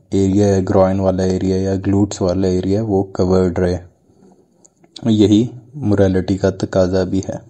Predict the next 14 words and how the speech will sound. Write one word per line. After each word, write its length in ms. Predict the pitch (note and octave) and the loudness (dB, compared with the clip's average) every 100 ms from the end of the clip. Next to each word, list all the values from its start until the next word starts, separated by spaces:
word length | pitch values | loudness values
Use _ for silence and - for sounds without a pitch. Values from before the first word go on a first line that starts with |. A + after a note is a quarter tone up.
| _ - - - - - _ - | _ -20 -20 -20 -20 -20 _ 0
तो 80 | |
ये 140 | G2+ A#2+ | 4 6
मेरा 200 | B2+ B2 | 6 4
ओपिनियन 400 | A#2+ A#2 A2 B2 | 2 2 2 2
था 100 | B2+ | 0
इसके 200 | A#2+ A#2 | 0 2
बारे 180 | A2+ A2 | 4 4
में। 160 | A2 | 2
अ, 40 | A2 - - - F#2 F2 | 0 -6 -12 -2 2 2
तो 340 | E2+ G2 G2 F#2 | 2 2 4 2
टिप, 540 | - G2+ G2+ - - G2+ G2 G2 G#2 D3+ - | 2 2 2 -2 2 4 4 4 0 -8 -8
अ, 60 | - | 0
आम 240 | F#2+ G2+ | 2 4
लोग 320 | G2+ G2+ F#2+ | 6 4 2